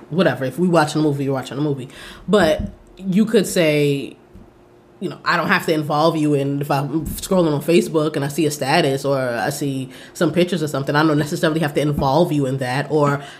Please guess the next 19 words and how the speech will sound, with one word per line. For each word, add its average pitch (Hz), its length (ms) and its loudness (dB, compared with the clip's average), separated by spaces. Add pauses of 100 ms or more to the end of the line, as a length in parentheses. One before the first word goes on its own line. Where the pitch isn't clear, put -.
I - 80 0
don't 415 140 6
even 359 140 2
have 370 200 2
to 370 80 0
be, 349 200 6
like, 311 180 2
fully 311 600 2 (100)
present 202 580 0 (320)
in 202 140 2
my 175 140 2
phone. 165 300 -2
I 170 60 4
could 254 160 -2
literally 247 380 0
just 214 200 2
be 214 100 -2
scrolling 185 720 0
and 147 540 -4